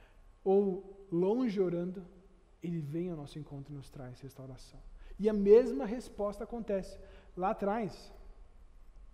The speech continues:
os discípulos estavam no barco, acordam Jesus, Jesus disse, "Acalma, tudo parou."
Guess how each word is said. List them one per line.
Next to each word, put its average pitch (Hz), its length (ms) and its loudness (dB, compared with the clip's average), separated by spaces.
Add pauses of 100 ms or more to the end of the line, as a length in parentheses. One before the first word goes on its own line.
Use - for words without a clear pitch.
(360)
os 156 100 -4
discípulos 175 340 -6
estavam 175 220 -6
no 175 80 -4
barco, 170 280 -6
acordam 185 400 -4
Jesus, 170 220 -6
Jesus 190 280 -6
disse, 196 200 -8
"Acalma, 196 380 -4
tudo 180 180 -6
parou." 196 320 -6